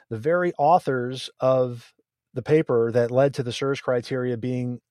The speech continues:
labeled as a quality marker gave us a recommendation in sepsis three that said, "Stop using cers."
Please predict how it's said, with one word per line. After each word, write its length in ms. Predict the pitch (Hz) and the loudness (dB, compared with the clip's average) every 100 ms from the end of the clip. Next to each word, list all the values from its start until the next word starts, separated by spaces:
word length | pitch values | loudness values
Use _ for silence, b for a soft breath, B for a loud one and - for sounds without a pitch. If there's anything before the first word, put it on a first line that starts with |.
| _ | _
labeled 400 | 120 131 156 131 | -2 0 2 2
as 100 | 113 | 0
a 40 | 110 | -2
quality 340 | 123 110 110 | -4 -2 -2
marker 440 | 110 107 104 113 110 b b | -2 -4 -4 -6 -6 b b
gave 160 | - 143 | -2 0
us 140 | 147 | 2
a 40 | 139 | 2
recommendation 840 | 139 143 135 127 139 151 127 123 | 2 2 -4 0 0 0 -4 -6
in 120 | 113 113 | -6 -6
sepsis 380 | 135 123 110 | -4 -6 -8
three 240 | - 156 143 | -6 -2 0
that 140 | 120 | -2
said, 240 | - 120 107 b | -2 -2 -4 b
"Stop 480 | - - 139 147 - | -10 -4 0 0 0
using 300 | 147 139 131 | 0 0 -2
cers." 480 | - 170 127 - | 2 2 2 0